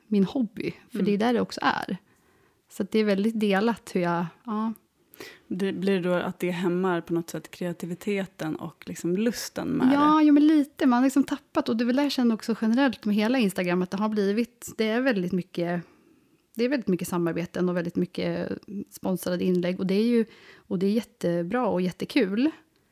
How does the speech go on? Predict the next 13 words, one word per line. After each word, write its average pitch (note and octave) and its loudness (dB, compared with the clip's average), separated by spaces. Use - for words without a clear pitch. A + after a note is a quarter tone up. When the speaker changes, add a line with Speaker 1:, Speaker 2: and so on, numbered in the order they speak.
Speaker 1:
Men G3 4
någonstans G3 -2
i G3+ -6
grunden G3 0
tappar F#3+ -4
man G#3+ 4
också - -4
det F3+ -2
här, E3+ -2
det F#3 -6
det F3+ -2
egentligen F#3 2
är. - -6